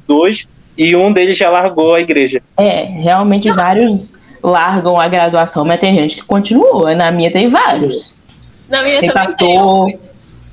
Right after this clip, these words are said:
Speaker 2: Eu achei que os pastores iam desistir, então lá, oitavo, nono período.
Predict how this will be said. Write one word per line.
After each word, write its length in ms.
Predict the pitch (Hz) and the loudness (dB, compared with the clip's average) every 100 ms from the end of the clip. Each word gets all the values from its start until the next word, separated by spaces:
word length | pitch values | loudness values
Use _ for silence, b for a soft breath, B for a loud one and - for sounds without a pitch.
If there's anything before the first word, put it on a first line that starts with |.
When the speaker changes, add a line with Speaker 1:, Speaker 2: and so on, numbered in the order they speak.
| - | -4
Speaker 2:
Eu 100 | 190 | -2
achei 220 | 190 202 | 0 0
que 80 | 202 | -2
os 60 | 240 | 0
pastores 380 | 214 214 196 196 | -2 0 0 2
iam 160 | 196 | 2
desistir, 380 | 196 202 202 - 269 | 2 2 2 0 0
então 240 | 427 190 | 0 0
lá, 180 | 240 480 | 2 2
oitavo, 380 | 170 180 156 220 | 0 0 0 0
nono 220 | 370 427 | 0 0
período. 440 | 466 508 427 147 | 2 2 2 -2